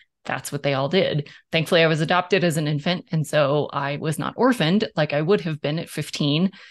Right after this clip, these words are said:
But so that was kind of the, my, my, my main driving force, is I wanted to lose a little weight. I didn't like how I was feeling, and I was still in my twenties at the time I started this journey,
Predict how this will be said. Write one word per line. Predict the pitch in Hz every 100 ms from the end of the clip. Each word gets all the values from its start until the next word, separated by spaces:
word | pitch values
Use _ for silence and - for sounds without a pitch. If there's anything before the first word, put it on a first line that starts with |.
| - - - - - _ -
But | 214 - -
so | - 285
that | 285
was | 330
kind | 330 320
of |
the, | 269
my, | 214
my, | 202 190 185 -
my | 180 175
main | 160 180 180 170
driving | 151 151 143 147
force, | - 98 160
is | 160
I |
wanted | 180 269
to | 277
lose | 277
a | 247
little | 233
weight. | 185 175 175 -
I | 175
didn't | 247 269 254 - _
like | - 196 202
how | - 214
I | 196 185
was | 175 -
feeling, | 175 170 165 160 160 160
and | - 143 139 139 -
I | 196
was | 254
still | - 330
in | 349
my | 349
twenties | 254 - 156 226 180
at | 117
the | -
time | 156 - 92 165
I | 196 160
started | - 170 165
this | 143 156
journey, | - 165 135 123 160